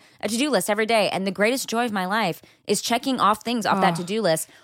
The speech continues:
Speaker 1: or going to my Goodreads and saying, "Hey, I read this book," or adding it to my journal and saying, "Hey, I read this
Speaker 2: Oh,
Speaker 1: book."
Speaker 2: I
Speaker 1: It's
Speaker 2: love
Speaker 1: such,
Speaker 2: it.
Speaker 1: it's such a dream.
Speaker 2: I
Speaker 1: That is
Speaker 2: lo-,
Speaker 1: the
Speaker 2: I
Speaker 1: best
Speaker 2: will
Speaker 1: part
Speaker 2: put
Speaker 1: of my
Speaker 2: things
Speaker 1: day.
Speaker 2: on my to-do list that I've already done just so I can have
Speaker 1: You
Speaker 2: a
Speaker 1: know what? My mom tells me to do that, and I should do
Speaker 2: Ugh,
Speaker 1: that as well.
Speaker 2: it's wonderful.
Speaker 1: Well, it's great when I s-, look at my to-do list and I've accidentally put the same thing on there twice,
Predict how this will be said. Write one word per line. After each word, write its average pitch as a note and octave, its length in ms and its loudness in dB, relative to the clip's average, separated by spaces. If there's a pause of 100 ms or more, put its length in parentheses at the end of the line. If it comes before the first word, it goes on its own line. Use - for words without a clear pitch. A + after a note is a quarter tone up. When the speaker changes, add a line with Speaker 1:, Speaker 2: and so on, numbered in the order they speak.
(120)
Speaker 1:
or A#3 100 4
going B3 220 4
to C#4 40 0
my C4+ 120 4
Goodreads A#3 420 0
and F#3 100 -2
saying, G3+ 220 0
"Hey, F3+ 160 0
I F3+ 60 2
read F3+ 180 2
this F3 160 -2
book," C4 280 0
or E3 60 2
adding F3+ 280 2
it - 100 -8
to E3+ 80 -8
my E3 80 -2
journal A#3 280 0
and A3 120 -2
saying, F3 160 -2
"Hey, E3 160 -2
I D#3+ 60 -2
read D#3+ 140 2
this F3+ 120 2
Speaker 2:
Oh, F3 80 0
Speaker 1:
book." G3+ 240 0
Speaker 2:
I - 20 -4
Speaker 1:
It's F#3+ 100 -2
Speaker 2:
love F3+ 220 2
Speaker 1:
such, E3+ 160 -2
Speaker 2:
it. F3+ 60 -16 (240)
Speaker 1:
it's - 160 -6
such A#3 400 0
a F#3 40 -4
dream. D3+ 420 -8 (100)
Speaker 2:
I G3 160 4
Speaker 1:
That A3 100 6
is A3+ 60 8
Speaker 2:
lo-, A3 80 6
Speaker 1:
the A3 60 4
Speaker 2:
I - 80 6
Speaker 1:
best C4+ 100 6
Speaker 2:
will D4+ 80 4
Speaker 1:
part A#3+ 100 6
Speaker 2:
put C#4 60 6
Speaker 1:
of B3+ 80 8
my C4 40 2
Speaker 2:
things C4 280 4
Speaker 1:
day. - 40 -2
Speaker 2:
on G#3+ 160 2
my G#3 120 0
to-do G3+ 260 -2
list G#3 200 -2
that F3+ 100 0
I've E3+ 100 -4
already F3 240 -2
done E3+ 240 -2
just D#3+ 240 -4
so D#3+ 60 -6
I D3+ 80 -4
can C#3 160 -12
have C#3 240 -4
Speaker 1:
You A3+ 60 2
Speaker 2:
a - 20 0
Speaker 1:
know A3 160 2
what? G#3+ 260 4
My G3+ 120 -2
mom F#3 200 0
tells D#3 240 -6
me C#3+ 80 -8
to C#3+ 80 -6
do D3+ 140 -6
that, D3+ 220 0
and D3+ 100 -4
I D3+ 80 -4
should F3 180 -2
do D#3+ 100 -2
Speaker 2:
Ugh, C#3 40 -4
Speaker 1:
that C3 180 -4
as - 140 -6
well. D2+ 260 -4
Speaker 2:
it's E3+ 220 -4
wonderful. D3 420 -4
Speaker 1:
Well, B3 120 8
it's B3 120 2
great D4 160 2
when D4+ 120 -2
I C4 40 2
s-, C4+ 120 -4
look G#3 120 0
at A3 60 0
my G#3 100 -2
to-do F#3+ 220 0
list F#3 140 0
and E3 80 -2
I've D#3+ 120 2
accidentally D#3 440 -2
put - 180 -8
the D3 80 -8
same D3+ 220 -2
thing D3 160 -4
on C#3+ 100 -2
there C3 120 -2
twice, - 540 2